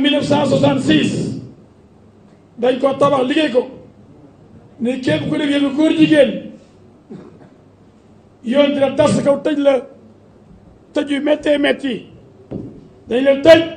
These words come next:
duma la. Président Macky Sall def ki nii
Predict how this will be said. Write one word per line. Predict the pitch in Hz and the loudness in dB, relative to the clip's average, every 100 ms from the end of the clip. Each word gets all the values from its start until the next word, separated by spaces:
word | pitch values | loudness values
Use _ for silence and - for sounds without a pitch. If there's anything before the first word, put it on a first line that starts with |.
| - - - 440 494 - - - - | -16 -18 -18 -16 -16 -18 -20 -20 -4
duma | - 330 330 | 4 6 8
la. | 277 190 - - - - - _ - _ _ _ - - - - - - - - - - - - - | 6 2 -8 -18 -20 -20 -20 _ -20 _ _ _ -20 -20 -20 -20 -20 -20 -20 -20 -20 -20 -20 -20 -4
Président | 240 302 277 302 302 | -2 -2 -2 -2 0
Macky | 285 285 285 | -2 -4 -2
Sall | 285 294 277 | 0 0 2
def | 285 277 | 0 -2
ki | 302 | -4
nii | 320 277 143 - | -2 -2 -4 -8